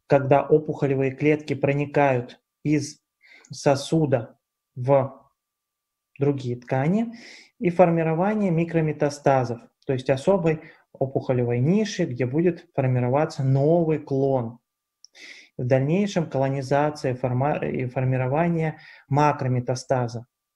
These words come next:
Однако на каждом из этапов существует масса нюансов и, а, характерных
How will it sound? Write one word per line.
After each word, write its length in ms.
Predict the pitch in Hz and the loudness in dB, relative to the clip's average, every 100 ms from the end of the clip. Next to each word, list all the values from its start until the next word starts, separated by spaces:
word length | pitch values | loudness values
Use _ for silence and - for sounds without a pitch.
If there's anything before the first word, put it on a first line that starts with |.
| _ _ _ _ _ _ - | _ _ _ _ _ _ -6
Однако 580 | 131 165 208 170 151 - - - | 0 2 2 0 -2 -6 -12 -2
на 100 | 151 | 2
каждом 540 | 175 170 135 135 - - | 4 2 0 -6 -6 -14
из 300 | - 156 131 | -10 -6 -2
этапов 580 | 135 135 185 208 190 - | -2 2 0 2 0 0
существует 600 | - 131 - - 185 175 | -10 -10 -8 0 0 0
масса 360 | 147 147 - 131 | -2 -2 -2 -2
нюансов 720 | 127 135 170 196 180 175 165 - - - - | 0 0 0 0 -2 -4 -6 -10 -20 -20 -8
и, 300 | 127 127 123 | -4 0 0
а, 380 | 120 - 127 123 | -2 -4 -4 -4
характерных 880 | 147 143 135 - 156 147 131 - | 0 -2 -2 0 2 2 -4 -6